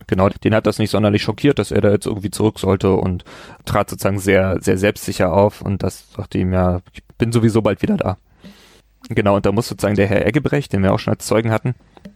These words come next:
genau, der also sozusagen Leiter der Abteilung drei war, sozusagen Czepanskis Eignung für den offenen Vollzug erklärt haben und dann war Czepanski tatsächlich sozusagen im Januar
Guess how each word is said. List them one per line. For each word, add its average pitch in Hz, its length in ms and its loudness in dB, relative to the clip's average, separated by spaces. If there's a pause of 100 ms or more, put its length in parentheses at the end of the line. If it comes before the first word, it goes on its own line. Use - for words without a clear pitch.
(280)
genau, 98 200 0
der 101 120 2
also 101 120 -4
sozusagen 98 240 -2
Leiter 98 200 2
der 98 120 0
Abteilung - 280 -4
drei 101 240 0
war, 127 160 0 (720)
sozusagen 101 760 0
Czepanskis - 640 -4
Eignung 101 260 2
für 98 120 -2
den 98 100 0
offenen - 240 -2
Vollzug 170 280 -2
erklärt - 380 0
haben 104 240 0
und 101 180 -4
dann 98 140 0
war 95 80 2
Czepanski - 460 -4
tatsächlich 98 440 -2
sozusagen - 320 -2
im 90 100 0
Januar 92 420 4